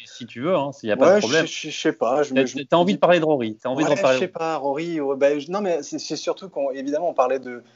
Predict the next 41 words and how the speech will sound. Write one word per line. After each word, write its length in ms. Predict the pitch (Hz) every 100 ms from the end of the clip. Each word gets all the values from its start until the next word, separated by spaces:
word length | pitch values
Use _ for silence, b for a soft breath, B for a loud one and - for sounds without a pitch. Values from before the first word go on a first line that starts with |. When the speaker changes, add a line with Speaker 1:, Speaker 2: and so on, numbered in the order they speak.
| b b
Speaker 2:
voilà, 200 | 117 135
de, 180 | 123 120
de, 160 | 113 113
de 180 | 117
joueurs 280 | 117 123 139
qui, 220 | 139 123
qui 120 | 113 127
essayaient 260 | 120 127
d'attaquer 420 | 123 120 135 143
pour 140 | 139 123
rattraper 340 | 120 131 135
leur 120 | 127
retard 300 | 123 123 147
et 60 | 135
que 100 | 135
Augusta, 320 | 123 123 151
c'est 140 | 135 120
un 160 | 117
parcours 300 | 113 113 147
qui 120 | -
pardonne 540 | - 113 120 113 110 110
vraiment 340 | 113 120 123
pas 160 | 120 131
ce 140 | -
genre 220 | 113 113 107
de, 160 | 107 92 b b b b
voilà, 200 | 117 120
d'agression 640 | 123 120 120 120 - 143 123
un 60 |
peu 120 | 123
à 60 | 127
outrance. 540 | 123 135 123 139 143 -
C'est 120 | 127
exactement 360 | 110 110 120
ce 60 | 117
que 80 | 113
tu 120 | -
viens 80 | 117
de 60 |
dire, 140 | 113 110
Greg, 280 | 123 151